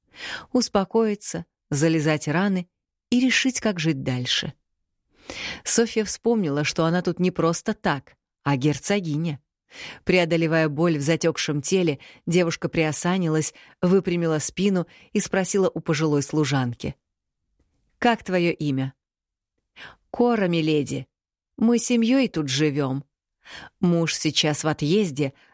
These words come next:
за дровами поехал, к вечеру вернётся. Он плотник, садовник, истопник, в общем, всю мужскую работу делает». «А мы с дочерью присматриваем за домом,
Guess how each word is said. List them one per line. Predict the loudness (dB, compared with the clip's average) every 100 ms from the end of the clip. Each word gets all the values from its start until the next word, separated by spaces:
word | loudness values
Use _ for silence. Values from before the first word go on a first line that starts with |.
| -4
за | 0 2
дровами | 2 2 2 2 0
поехал, | 0 0 0 0 -2
к | 2
вечеру | 2 2 2 2
вернётся. | 2 0 0 -2 -2 -4 -4 -8 _ _ _ -20 -14 -2
Он | 0 0
плотник, | 0 0 0 0 -2 -2
садовник, | 0 0 0 0 0 2 2 -2 _
истопник, | -2 -2 0 -2 0 0 0 -2 _ -2
в | 2
общем, | 2 2 0 0
всю | 0 0
мужскую | 0 0 0 2
работу | 2 0 -2 -4 -4
делает». | -2 -2 0 -4 -6 -16 _ _ _ _ _ _ _ _ -20 -20 -20 -6
«А | 0 2
мы | 2 0
с | 0
дочерью | 0 0 2 2 2
присматриваем | 0 0 0 0 0 0 2 0
за | 0 0
домом, | 0 2 0